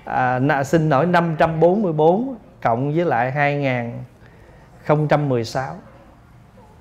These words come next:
Chỉ tội nghiệp quý vị ngồi ngoài kia lạnh quá. Ở ngoài đó quý vị có lạnh không? Lạnh không? À, lạnh thì lan vô trong này. Người ta nói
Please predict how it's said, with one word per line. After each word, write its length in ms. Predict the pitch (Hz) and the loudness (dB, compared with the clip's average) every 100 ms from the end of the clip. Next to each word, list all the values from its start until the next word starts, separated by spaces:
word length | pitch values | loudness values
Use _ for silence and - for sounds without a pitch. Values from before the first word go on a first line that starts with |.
| - - 120 113 | -2 2 4 6
Chỉ 180 | 123 143 | 8 8
tội 240 | 131 123 | 8 8
nghiệp 200 | 123 117 117 | 8 8 8
quý 100 | 151 | 8
vị 200 | 139 127 | 8 8
ngồi 280 | 123 117 117 | 8 8 8
ngoài 160 | 120 | 8
kia 380 | 110 139 135 131 127 131 127 | 8 8 8 8 8 6 6
lạnh 340 | 113 117 127 | 8 8 8
quá. 300 | 131 135 175 196 - - - - - - | 8 8 4 2 -6 -14 -14 -14 -14 0
Ở 80 | 147 | 4
ngoài 200 | 147 143 | 6 8
đó 100 | 139 | 8
quý 160 | 170 175 | 8 8
vị 160 | 151 | 8
có 80 | 151 | 8
lạnh 280 | 170 127 147 | 6 8 8
không? 360 | 165 170 - - - - - - - - - - - - - - | 8 6 4 0 -10 -6 -6 -4 -6 -8 -4 -4 -4 -6 -8 0
Lạnh 260 | 139 127 156 | 4 6 8
không? 280 | 175 180 180 - - - - - - - - | 8 6 4 -2 -8 -6 -6 -6 -4 -4 -2
À, 180 | - 135 | 4 6
lạnh 240 | 131 127 160 | 8 8 8
thì 180 | 156 139 | 8 8
lan 540 | 156 170 156 165 180 | 6 6 6 6 6
vô 120 | 175 | 6
trong 160 | 175 175 | 6 4
này. 220 | 151 147 139 - - - - - - - - - - - - - - - 170 139 - - - - - - - - - - - - - - - - - - | 4 0 -4 -10 -10 -6 -4 -2 0 2 2 2 0 -2 -6 -8 -10 -4 0 0 -2 -12 -16 -14 -14 -14 -16 -16 -16 -16 -14 -16 -16 -16 -16 -14 -14 2
Người 160 | 160 156 | 4 6
ta 140 | 180 | 6
nói 260 | 185 214 | 8 6